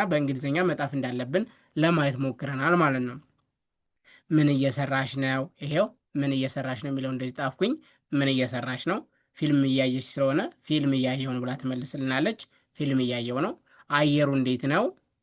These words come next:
«አየሩ እንዴት ነው?» የሚለው እንደዚህ ጣፍኩኝ። «በጣም ይበርዳል።» «ልደትሽ መቼ ነው?» ይሄው «ልደትሽ መቼ ነው?» የሚለው እንደዚህ ጣፍኩኝ።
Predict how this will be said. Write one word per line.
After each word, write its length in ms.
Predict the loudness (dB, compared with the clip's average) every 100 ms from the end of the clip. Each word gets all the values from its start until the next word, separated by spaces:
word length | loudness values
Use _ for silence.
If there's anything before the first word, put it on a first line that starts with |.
| -4
«አየሩ 380 | 0 2 2 2
እንዴት 240 | 0 -2
ነው?» 100 | -2
የሚለው 180 | 0 0
እንደዚህ 220 | 0 -2
ጣፍኩኝ። 360 | -2 -4 -2 -4 -6 _ _
«በጣም 320 | 0 2 2 0
ይበርዳል።» 540 | 0 -2 -2 0 0 -2 _ _ _ _ _ _ _ -4
«ልደትሽ 360 | 2 4 4 2
መቼ 220 | -2 -2 -2
ነው?» 140 | 0 -2 -6 -8
ይሄው 240 | -2 0
«ልደትሽ 340 | 0 0 -2 -2
መቼ 180 | -2 -2
ነው?» 140 | -2
የሚለው 200 | 0 0
እንደዚህ 240 | -2 -2 -4
ጣፍኩኝ። 340 | -4 -2 -2